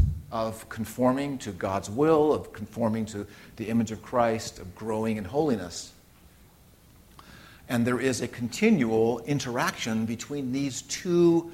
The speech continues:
very important doctrines, interaction. So, for instance, if I feel like my sermon fell flat today and it was just a pretty average sermon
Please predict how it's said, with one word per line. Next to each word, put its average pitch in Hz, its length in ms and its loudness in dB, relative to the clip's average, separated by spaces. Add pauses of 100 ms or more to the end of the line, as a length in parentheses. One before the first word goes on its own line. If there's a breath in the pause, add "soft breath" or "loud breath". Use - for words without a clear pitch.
(160)
very 143 500 4
important 110 560 0
doctrines, 107 600 -12 (160)
interaction. 117 540 -10 (1400 soft breath)
So, 120 280 2
for 113 160 -4
instance, 120 340 -2
if 107 140 -2
I 101 120 0
feel 113 220 -2
like 107 200 0
my 101 140 -2
sermon 107 460 -2
fell 101 280 -6
flat 101 420 -2
today 101 540 -6 (180)
and 87 100 -14
it 87 60 -16
was 90 140 -12
just 104 240 -8
a 90 60 -6
pretty 101 380 -6
average 92 420 -2
sermon 98 580 -4